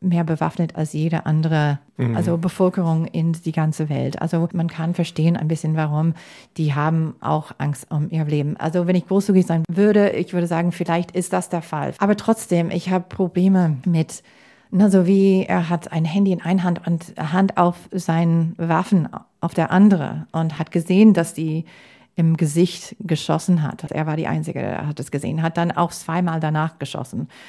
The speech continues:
Speaker 1: hat, als sie dann weggefahren ist, "fucking bitch" gesagt. Also, was ich damit sagen will, es, es gibt diese, diese Kultur jetzt in ice, diese Kultur von us and them,
Speaker 2: Mhm.
Speaker 1: uns gegen der andere.
Speaker 2: Und
Speaker 1: Also
Speaker 2: die anderen werden als Feind gesehen.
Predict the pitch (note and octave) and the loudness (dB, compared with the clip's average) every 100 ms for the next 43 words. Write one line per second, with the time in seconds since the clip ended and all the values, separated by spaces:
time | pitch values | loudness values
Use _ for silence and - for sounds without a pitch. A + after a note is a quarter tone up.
0 | - - - - D#3+ - E3+ E3+ - E3+ | -20 -20 -8 -4 -4 0 -2 -2 -4 -2
1 | E3+ E3 F3 F#3+ G3+ F#3+ D#3 C#3 - C#3+ | 0 2 2 4 2 4 2 0 -4 -8
2 | - - D#3+ E3+ D#3+ F3+ - - C#3 C#3+ | -6 -6 -2 0 4 2 2 -6 -6 -4
3 | - - - - _ _ _ _ F3 F3 | -6 -10 -18 -20 _ _ _ _ 2 4
4 | F3 E3+ - - F3+ F#3+ G3+ G3+ A3+ A#3+ | 4 4 2 -6 -4 0 2 6 8 8
5 | G3+ A3+ G#3+ G3+ E2 - G3 - G3 - | 8 6 6 4 0 0 0 0 -4 0
6 | B3 B3 G#3+ G#3 G3 F#3 F3 E3+ G3+ G3+ | 0 2 0 0 0 -2 -2 -4 -8 -8
7 | - G3+ F3+ D3 - - E3+ D#3+ - C#3 | -2 0 0 -2 -6 -6 -4 -2 -4 -6
8 | C3+ - - _ F3+ F3 E3+ E3+ F#3 E3+ | -8 -10 -14 _ -6 -6 -8 -6 -6 -4
9 | D#3 - E3 E3 - D3+ C#3+ C#3+ - F3 | -4 -2 -2 0 -4 -6 -4 -6 -6 -10
10 | - - - B2+ F#3 G3+ A#2 - - _ | -16 -20 -2 4 6 4 2 -8 -20 _
11 | - F3+ E3+ E3 D#3+ D#3 D3+ C#3+ G2 - | -2 0 2 0 0 -2 -2 -4 -10 -8
12 | - A2+ A#2 B2+ B2+ A#2+ A2 - B2+ B2 | -2 0 2 4 2 2 -2 0 2 2
13 | A#2+ G2 F#2 F2 | 0 -4 -4 -4